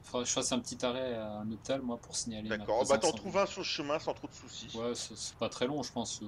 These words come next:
Speaker 1: juste
Speaker 2: Non, non, il te demande juste, effectivement, euh, quelle est la raison de ta venue ici.
Speaker 1: Ouais, je leur dis que je, j'accompagne un juge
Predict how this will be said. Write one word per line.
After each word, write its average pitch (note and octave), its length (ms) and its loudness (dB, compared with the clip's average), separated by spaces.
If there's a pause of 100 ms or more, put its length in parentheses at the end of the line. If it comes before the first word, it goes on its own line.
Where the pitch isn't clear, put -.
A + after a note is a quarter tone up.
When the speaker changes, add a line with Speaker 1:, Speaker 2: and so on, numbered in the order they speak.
Speaker 1:
juste F#2+ 200 -6
Speaker 2:
Non, C3+ 100 4
non, D#3 120 8
il D3+ 100 6
te D3+ 100 2
demande C3 260 0
juste, D3+ 400 -6
effectivement, B2+ 720 -4
euh, G2+ 240 4
quelle B2+ 140 -2
est A2+ 40 4
la A2 120 4
raison A2+ 240 -4
de A2+ 60 -10
ta - 120 -2
venue G#2+ 220 -8
ici. - 280 -12 (920)
Speaker 1:
Ouais, - 100 -12
je - 80 -8
leur A2 160 -2
dis C3 160 -6
que A#2 200 -2
je, G#2 360 -4
j'accompagne A2 540 -4
un G#2+ 80 -2
juge A2 360 -6